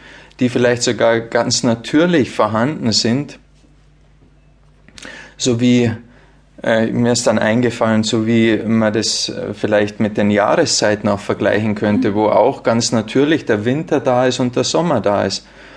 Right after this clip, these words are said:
Und der Winter würde man vielleicht eher diesen ruhigen zurück, wo, wo sich alles zurückzieht, wo sich, wo sich die ganzen Kräfte zurückziehen, wo, äh, Frieden und Ruhe und Stille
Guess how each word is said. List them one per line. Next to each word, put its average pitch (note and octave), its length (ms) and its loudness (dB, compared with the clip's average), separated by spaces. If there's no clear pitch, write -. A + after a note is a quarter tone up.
Und A#2 180 0
der A2 140 0
Winter B2+ 380 0
würde B2+ 180 2
man A#2+ 100 2
vielleicht A#2 380 0
eher A#2+ 320 2
diesen A2+ 480 -2
ruhigen B2 460 0
zurück, B2+ 460 0
wo, A2 160 0
wo A2+ 120 -6
sich A2+ 260 -4
alles A#2+ 320 2
zurückzieht, C3+ 600 0
wo A2 100 -2
sich, G#2+ 300 -6
wo A2 180 0
sich A2 200 -2
die A2+ 100 -4
ganzen A2 360 -2
Kräfte C#3+ 440 -2
zurückziehen, A2+ 720 -2
wo, G#2+ 260 0
äh, G#2+ 380 -2
Frieden B2+ 720 0
und G#2+ 340 -2
Ruhe B2+ 540 2
und A2 100 0
Stille C#3 520 0